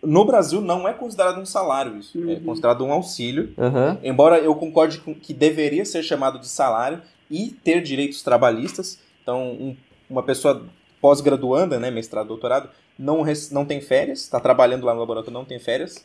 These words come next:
Speaker 1: não tem, ah, recentemente conseguiram, é, direito a, a você ficar um me-, não sei quanto tempo que é a licença maternidade.
Speaker 2: Sim.
Speaker 1: Recentemente conseguiram licença maternidade, então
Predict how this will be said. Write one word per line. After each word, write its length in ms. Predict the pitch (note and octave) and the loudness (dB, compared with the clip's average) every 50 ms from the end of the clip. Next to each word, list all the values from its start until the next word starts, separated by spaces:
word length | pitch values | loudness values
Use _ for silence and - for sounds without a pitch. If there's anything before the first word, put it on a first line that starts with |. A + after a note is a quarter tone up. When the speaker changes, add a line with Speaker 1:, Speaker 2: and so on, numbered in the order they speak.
| _ _ _ _ _ _ _ - | _ _ _ _ _ _ _ -14
Speaker 1:
não 240 | A2+ A#2 A#2+ C3 C#3 | -10 -8 -8 -8 -6
tem, 480 | C#3+ - C#3+ C3+ C#3 C3+ C3+ C3+ B2 - | -4 -4 -4 -4 -4 -6 -8 -8 -2 0
ah, 220 | B2+ - - - | -2 -2 -2 -4
recentemente 960 | - D3+ D#3 D3 - - F#3 A#3 A3 - F3+ D#3+ D#3 E3 F3+ B3 - - - - | 2 4 4 4 4 2 0 0 -2 -2 -2 0 0 0 0 -2 -6 -10 -10 -4
conseguiram, 760 | - D#3+ D#3 D#3 - D3 B2+ B2+ B2+ C#3 D3 D#3 E3+ F3 F3 - _ - | -2 -2 -2 -2 -6 -10 -10 -6 -4 -2 -2 -2 -4 -4 -8 -14 _ -6
é, 320 | B2 A#2+ A#2+ A#2+ A#2+ A#2 | -4 -2 0 0 0 -2
direito 500 | A#2 A#2 C#3 C3+ C3 D3 D3+ D3+ D3+ D3 | -4 -4 -2 0 2 2 2 2 4 4
a, 640 | C3 C3 B2+ B2 B2 A#2+ A#2 A2 A2 G#2+ G#2 G2+ F#2+ - _ _ _ _ _ - | 4 4 4 2 0 0 -2 -2 -2 -4 -6 -8 -10 -14 _ _ _ _ _ -10
a 240 | G#2+ G#2+ G2+ F2 - F#2+ - - - _ - _ _ _ _ _ _ _ _ _ _ _ _ - | -8 -8 -8 -10 -12 -18 -20 -20 -20 _ -20 _ _ _ _ _ _ _ _ _ _ _ _ -14
você 540 | A#2+ A#2+ A#2 - - C3+ C3 A#2+ A2 - - _ _ _ _ | -12 -10 -6 -4 -2 0 0 -2 -2 -6 -10 _ _ _ _
ficar 240 | - - D3 C#3 C3 | -12 0 2 4 4
um 160 | C#3+ D#3 D#3 | 4 2 0
me-, 200 | C#3+ C#3 - - - - - | -2 -4 -6 -8 -12 -12 -8
não 140 | C#3 C#3 | -8 -6
sei 140 | C#3 C#3+ D#3+ | -2 -2 -2
quanto 200 | D#3 D3+ C3+ - | -2 -2 -4 -4
tempo 160 | D3+ C3+ - | -6 -6 -6
que 100 | - - | -6 -4
é 200 | B2+ A#2+ A#2+ A#2 - | -2 -2 -2 -2 -2
a 40 | A#2+ | -4
licença 300 | B2+ B2 - E3 - - | -4 -4 -6 -6 -4 -4
maternidade. 460 | D3 C#3+ D3 C#3+ C3 A#2 G#2+ G2+ - _ | -4 -4 -4 -4 -4 -4 -6 -6 -8 _
Speaker 2:
Sim. 300 | F3 E3 D3+ D3+ D#3+ - _ - | -4 -2 -2 -2 -4 -6 _ -2
Speaker 1:
Recentemente 460 | D3+ D3 D#3+ F3+ F3 F3 F3 F3+ F3+ | 0 2 2 2 2 0 -2 -2 2
conseguiram 380 | - F3+ E3+ F3 D#3+ D#3+ D#3+ | 2 0 2 2 4 4 4
licença 340 | D#3 D3+ D3 D#3 D#3+ D3+ - | 4 4 2 0 -2 -4 -4
maternidade, 540 | C#3+ C3+ C3+ C#3+ B2+ B2 A#2+ D3+ D3 E3 F3 | -6 -6 -6 -6 -6 0 2 4 4 4 2
então 260 | E3+ E3 D3+ C#3 - | 0 -2 -4 -4 -4